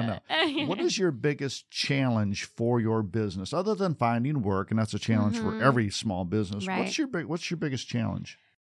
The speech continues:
Speaker 2: You know what? Nowadays, in the past year, it's getting to audition quick enough. It, everything is about, because you've gotta figure, the market right now is saturated.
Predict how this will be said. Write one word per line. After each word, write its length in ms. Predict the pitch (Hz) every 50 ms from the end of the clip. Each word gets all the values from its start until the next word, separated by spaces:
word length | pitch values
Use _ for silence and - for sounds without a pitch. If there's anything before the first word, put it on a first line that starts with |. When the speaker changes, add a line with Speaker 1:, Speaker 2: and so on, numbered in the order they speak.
| _ _ _ -
Speaker 2:
You 220 | - - 214 247
know 160 | 262 262 277 277
what? 240 | 254 233 247 -
Nowadays, 880 | 220 202 190 185 185 196 208 208 240 233 233 247 254 254 254 254 - - - -
in 140 | 208 196
the 80 | 190 185
past 500 | - - - 190 196 202 - - - -
year, 640 | 180 170 165 170 170 170 170 180 202 220 233 247 - _ _
it's 300 | 220 196 190 190 - - - 190 165 165 - _ _
getting 560 | 208 196 190 180 196 190 185 185 190 - - _
to 580 | - - 196 190 180 175 175 175 175 190 185 - - _
audition 720 | 180 175 180 165 - _ - 180 170 - - 196 196 190 190
quick 260 | - - 196 185 -
enough. 460 | 185 175 175 190 196 208 185 - - _ _ _ _ _ _
It, 160 | 226 - - _
everything 600 | - 196 202 180 202 202 190 - - 185 175 175
is 180 | 175 175 160 175
about, 240 | 185 208 202 202 -
because 280 | 269 254 - 247 -
you've 140 | - 262 254
gotta 160 | - 233 220 208
figure, 220 | - 214 196 -
the 220 | - 190 180 208 208
market 400 | 202 190 190 196 202 196 233 233
right 220 | 226 233 226 - -
now 220 | 208 202 196 190
is 120 | 180 170
saturated. 960 | - - - - 160 160 160 - - 196 196 190 - - - - - - -